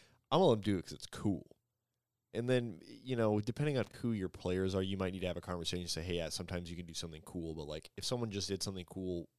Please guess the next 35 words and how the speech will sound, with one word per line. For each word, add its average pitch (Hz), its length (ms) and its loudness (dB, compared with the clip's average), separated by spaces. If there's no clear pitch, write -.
a 95 80 0
round 85 380 -2
ago, 107 400 4
I'm 127 60 -10
not 131 140 6
gonna 120 140 2
let 104 120 2
you 98 60 -4
do 92 80 0
something 82 220 -4
game-breaking 78 560 -6
yourself." 65 640 -4
Like, 85 200 -6
you'll 107 140 6
get 101 120 6
your 95 180 0
own 80 220 -6
moments. 71 380 -4
That's 104 140 0
something 113 280 -2
that, 82 80 -2
like, 80 200 -4
the - 80 -8
players 123 400 6
have 120 140 2
to 117 60 -8
understand, 107 460 -2
the 87 40 -4
D 87 160 -4
M 95 100 2
S 95 60 0
has 87 120 -2
to 92 60 -2
understand, 90 480 -4
and 92 160 -6